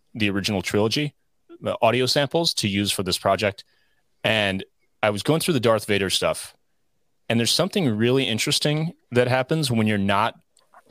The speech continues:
watching, you're not only not watching Star Wars, but you have the dialogue absolutely isolated. Shout out to Henry Clark, by the way, for helping me out with this and, and hooking it up. We took the, so he got the, like, the full quality four K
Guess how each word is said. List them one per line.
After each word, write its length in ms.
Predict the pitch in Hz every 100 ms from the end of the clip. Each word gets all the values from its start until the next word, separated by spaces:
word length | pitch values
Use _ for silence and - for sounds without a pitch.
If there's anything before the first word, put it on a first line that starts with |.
| -
watching, 560 | - - 101 101 - 104
you're 100 | 117
not 140 | 156
only 160 | 170 135
not 260 | 107 107 120
watching 300 | 104 - 101
Star 240 | 110 95
Wars, 240 | 87 80
but 120 | - 98
you 120 | 101
have 280 | 104 107 - _ _ _ -
the 220 | 107 107
dialogue 640 | 90 - 104 104 110 107 104
absolutely 760 | 104 104 - 107 104 110 107 98 _ _ _ _ _ _ _ -
isolated. 680 | 101 107 - 143 156 185 196 - _ _
Shout 240 | - 131 131
out 80 | 127
to 80 |
Henry 220 | 107 117 101
Clark, 300 | 98 104 -
by 100 | 101
the 80 |
way, 180 | 104 110
for 180 | 110 95
helping 240 | 92 87
me 60 | 95
out 140 | 92
with 100 | 104
this 280 | 120 110 -
and, 180 | 90 87
and 160 | 110 95
hooking 240 | 92 92
it 60 | 98
up. 220 | 98 - _ _ _ _ _
We 120 | 110
took 320 | 98 120 113 - - -
the, 520 | 113 110 104 98 95 - _ _ _ _ _ -
so 160 | -
he 120 | 110
got 160 | 131 123
the, 240 | 117 107 - _ -
like, 120 | 110 - - -
the 80 | -
full 180 | 143
quality 300 | 139 135 120
four 260 | 117 120 117
K 500 | - 110 107 107 -